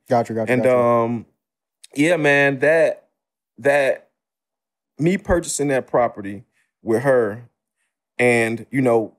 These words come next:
Speaker 2: watching the equity go up, me
Speaker 1: Mm-hmm.
Speaker 2: doing Peer Space, all of these different things has set us up amazingly, bro.
Speaker 1: Mm-hmm.
Speaker 2: And just, I want people to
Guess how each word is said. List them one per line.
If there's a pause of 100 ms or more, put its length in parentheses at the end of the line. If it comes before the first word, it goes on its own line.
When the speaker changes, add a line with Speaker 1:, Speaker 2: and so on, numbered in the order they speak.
(120)
Speaker 2:
watching
the
equity
go
up,
me
Speaker 1:
Mm-hmm.
Speaker 2:
doing
Peer
Space,
all
of
these
different
things (360)
has
set
us
up (180)
amazingly,
bro.
Speaker 1:
Mm-hmm.
Speaker 2:
And (720)
just, (440)
I
want
people
to